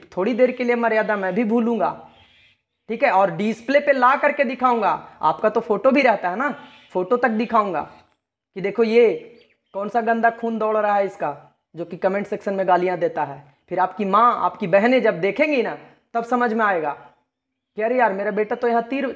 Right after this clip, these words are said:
तीस मार खान बना हुआ है, देखो यहाँ YouTube पे दिखा रहा है क्या, तो लोगों को गाली दे रहा है। तो इसलिए ये सब गंदी कमेंट करना बंद करिए। और ज़्यादा, ज़्यादा गर्मी है ना,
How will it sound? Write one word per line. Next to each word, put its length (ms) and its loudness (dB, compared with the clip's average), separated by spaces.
तीस 180 -2
मार 180 2
खान 240 -2
बना 200 2
हुआ 200 0
है, 100 -2
देखो 240 -2
यहाँ 240 2
YouTube 360 -6
पे 100 2
दिखा 280 2
रहा 200 0
है 100 -4
क्या, 220 4
तो 80 -4
लोगों 260 4
को 140 0
गाली 260 0
दे 120 2
रहा 220 0
है। 220 -16
तो 60 -12
इसलिए 260 -6
ये 100 0
सब 180 -4
गंदी 280 0
कमेंट 320 0
करना 260 0
बंद 200 2
करिए। 200 -4
और 120 2
ज़्यादा, 280 4
ज़्यादा 300 2
गर्मी 320 2
है 160 2
ना, 140 2